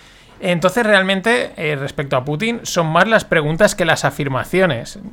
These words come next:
Porque, ¿hasta qué punto esto está dentro de sus planes? Porque podríamos pensar, es un, yo creo que es un tío listo, ¿no? Y sabe lo que hace.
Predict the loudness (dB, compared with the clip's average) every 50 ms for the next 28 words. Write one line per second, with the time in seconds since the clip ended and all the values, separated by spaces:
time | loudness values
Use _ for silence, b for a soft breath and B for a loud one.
0 | -20 -20 -20 -20 -20 -20 -20 -14 -6 -2 0 0 0 0 -2 0 0 0 -2 -4
1 | b b b b b b b -6 -6 -4 -2 -2 0 0 0 0 2 2 4 4
2 | 4 4 4 4 2 2 4 4 4 4 2 0 0 0 -2 0 -2 -4 -4 0
3 | 4 6 6 6 4 2 -6 -8 -8 -6 -6 -6 -4 -6 -4 -2 0 0 0 0
4 | 0 -2 -2 0 0 2 2 2 0 -2 -4 -4 -4 -4 -2 0 2 2 2 2
5 | -2 -4 -8 -6 -4 -4 -4 -2 -2 -2 0 0 -2 -2 -2 -4 -2 0 0 0
6 | 0 -2 -2 -4 -4 -6 -6 -4 0 0 0 2 0 -2 0 -2 -2 0 0 0
7 | 0 -2 -2